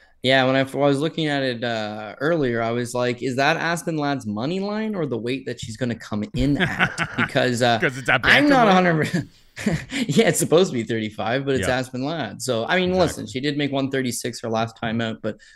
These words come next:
Speaker 1: we've seen her struggle on the scales mightily. Someone that's actually struggled with weight cutting throughout the entirety of her career.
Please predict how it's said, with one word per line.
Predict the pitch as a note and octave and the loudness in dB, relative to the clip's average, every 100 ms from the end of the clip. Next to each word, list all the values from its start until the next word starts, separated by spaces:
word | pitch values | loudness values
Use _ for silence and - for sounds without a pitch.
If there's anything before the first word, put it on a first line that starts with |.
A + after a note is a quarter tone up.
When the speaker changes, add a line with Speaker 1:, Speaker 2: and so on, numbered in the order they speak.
| - | -4
Speaker 1:
we've | A#2+ | -2
seen | - C3 | 2 2
her | |
struggle | B2+ - B2 A#2+ | 2 2 2 4
on | A#2+ | 2
the | A#2 | 0
scales | - A#2 A2+ G#2+ | 0 0 0 0
mightily. | A2 A#2 A#2 A2+ A2+ | 0 0 -2 -2 -4
Someone | A2 B2+ C#3 | -2 0 0
that's | D3+ C#3 | 0 0
actually | B2 A#2+ A#2+ | -2 -2 -4
struggled | - A#2 A2 | -4 -4 -4
with | A2 | -2
weight | A#2+ A2+ | -2 -2
cutting | A2+ A#2 A2+ - | -2 -2 -4 -4
throughout | A#2+ A2+ | -4 -4
the | |
entirety | A2+ G#2+ G#2+ A#2 A2+ | -6 -4 -2 0 0
of | G#2+ | -4
her | |
career. | G2+ - A2 A#2+ B2 | -8 -4 0 0 0